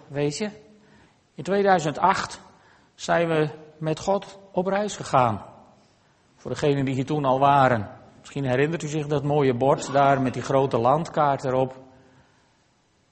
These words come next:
waar we elke keer op aangaven waar we ongeveer waren gebleven.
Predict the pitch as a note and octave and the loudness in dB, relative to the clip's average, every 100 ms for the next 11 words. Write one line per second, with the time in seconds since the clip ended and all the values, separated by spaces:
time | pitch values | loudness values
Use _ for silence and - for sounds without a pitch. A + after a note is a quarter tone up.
0 | - A#2+ B2+ D3 D#3 E3 E3+ D3+ D3+ D3 | -6 -4 0 0 0 0 0 0 4 4
1 | E3+ - D#3+ D#3 D3 D#3 D3+ D3+ D#3+ D3+ | 2 0 -4 -2 2 2 2 0 -2 -4
2 | D#3+ D3 C3+ C3+ B2+ B2 B2+ B2+ F3+ G3+ | -2 0 2 2 2 0 -2 2 2 2
3 | E3 | -4